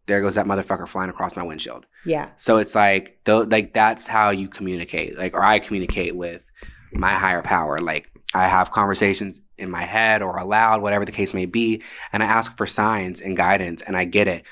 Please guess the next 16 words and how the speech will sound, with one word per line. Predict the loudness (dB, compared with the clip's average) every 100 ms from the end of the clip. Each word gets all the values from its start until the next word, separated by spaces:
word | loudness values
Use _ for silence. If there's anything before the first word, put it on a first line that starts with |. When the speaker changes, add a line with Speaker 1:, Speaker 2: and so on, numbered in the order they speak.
| -20 -4
Speaker 1:
Or, | 0 4
like, | 4 4
I'll | 2
have | 2 0
epiphanies. | -4 -4 -4 -10 -12 -6
Like, | -6 -2
I'll | 2 2
be, | 2 0
like, | -2 -4 -6
looking | -4 -4 -4
for | -2
the | 0
answers, | -2 -4 -8
and | -10
then, | -12 -12 -12 -12 _ _ _ -2
"Aha, | -2 0 -2 -4 -10